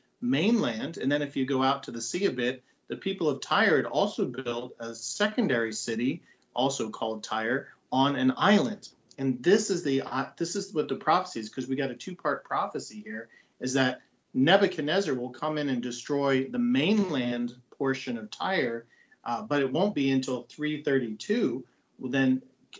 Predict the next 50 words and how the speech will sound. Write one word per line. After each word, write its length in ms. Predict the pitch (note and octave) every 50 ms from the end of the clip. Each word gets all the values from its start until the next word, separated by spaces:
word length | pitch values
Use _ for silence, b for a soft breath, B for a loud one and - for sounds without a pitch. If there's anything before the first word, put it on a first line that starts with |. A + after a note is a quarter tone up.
| - -
Alexander 580 | - B2 C3+ C#3 C3 A#2 - C#3+ C3+ C3 B2 A#2
the 100 | A#2 G#2+
Great 260 | A#2 D#3+ G3 - -
will 100 | D#3 D3
come 260 | - - C#3 C3 C3
in 140 | C3 C3 C3
and 240 | C3+ C3+ C3+ C3 C3
destroy 800 | C3+ C#3 C3 - - - C#3 C3+ C#3 C#3 C3+ C3 C3 B2+ C3 b b b b b b _
the 220 | - C3 C3 B2+ - -
island 500 | - F3+ G#3 G#3+ G#3 F3+ D3+ B2+ A#2 G#2
version 480 | G#2 G#2 A2+ A#2+ A#2+ A2+ G#2+ - B2
of 160 | A#2 A#2 A2+ A#2
it, 160 | A2 G#2+ A#2+
therefore 320 | C#3 D#3 D3+ - C3 A#2+
fully 420 | A#2+ - - - F3 F3+ F3+ D#3+ C#3+
fulfilling 540 | - C3 A2+ - - B2+ B2 B2 A#2+ A2+
this 140 | A2 G#2+ G#2+
prophecy. 520 | - - C3+ C3+ C3+ - - - - A2 G#2+
So 240 | - B2 A#2 A#2 b b b b -
I'm 80 | C3
getting 260 | C#3 G3+ G#3+ G#3+ F3+ D#3+
a 40 |
little 260 | D3 D#3 D3+ D3 C#3 B2+
ahead 260 | - D3 D#3 D3+ C#3
here, 220 | C3 C3 B2 A#2+
but 240 | A#2 A#2+ A#2+ A#2 - _ _ _ _ _ _
in 100 | - C3+
the 100 | C#3 C3+
short 340 | C3 - - E3 E3+ D#3 -
time 240 | - - C#3+ C#3+ C#3
we 80 | C3 B2
have, 160 | B2+ A#2+ A#2+
I 60 | A#2+
just 200 | B2+ C#3+ C#3 -
wanna 280 | D3 C3+ B2+ A#2 A2+ -
make 220 | A#2+ C3 C#3 C3+ C3+
that 240 | B2+ A2+ - - -
plain 320 | - D3+ D#3+ E3 D#3+ C#3
here, 180 | C3 A#2 A#2 A#2
is 120 | A2 -
that 180 | B2+ A#2 A#2 - _ - - -
this 160 | - C#3+ C3 D#3
is 120 | C#3 C3
a, 180 | C3 A#2+ A#2+ A#2+
a 40 |
two-part 640 | A#2+ - - - F#3 F#3 - - D3+ C#3 B2+ - -
prophecy 540 | - - D3 D#3 D#3 - C3 B2+ - B2 A#2
about 260 | A2+ A2 A#2 A#2 A2+
its 160 | A2+ G#2+ -
destruction. 640 | - - G#2 - - - B2+ A#2 A2 - - -